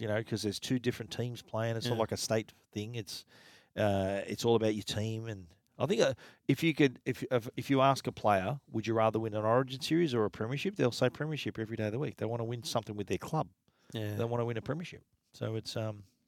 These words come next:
Speaker 1: it's exciting times, mate. The business end of the year, as they say.
Speaker 2: It is. Now, um, last Sunday night, um, Mario was a, a big
Speaker 1: Yep.
Speaker 2: thing on Seven, and I know you've had a big week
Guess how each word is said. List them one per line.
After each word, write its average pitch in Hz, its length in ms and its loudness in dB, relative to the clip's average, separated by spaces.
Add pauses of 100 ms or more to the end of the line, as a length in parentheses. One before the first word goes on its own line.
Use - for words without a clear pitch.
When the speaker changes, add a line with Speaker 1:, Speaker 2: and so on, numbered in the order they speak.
(720)
Speaker 1:
it's 123 200 0
exciting 139 460 6
times, 165 360 4
mate. 110 220 0
The 117 80 0
business 170 400 4
end 160 160 4
of 143 60 2
the 147 60 4
year, 233 200 4
as 151 80 4
they 123 160 8
say. 170 260 4 (540)
Speaker 2:
It - 120 -4
is. 117 320 -2
Now, 135 440 8
um, 123 380 6 (540)
last 131 220 8
Sunday 131 200 4
night, 131 280 2 (500)
um, 117 800 2
Mario 127 440 6
was 120 160 -4
a, 123 60 -4 (120)
a 131 80 -2
big 127 220 -4
Speaker 1:
Yep. 117 140 6
Speaker 2:
thing 123 320 -2
on 117 460 -2
Seven, 131 380 2
and 135 140 -4
I 127 60 -2
know 127 100 0
you've 123 160 -2
had 123 120 0
a 117 40 0
big 120 240 -4
week 120 220 2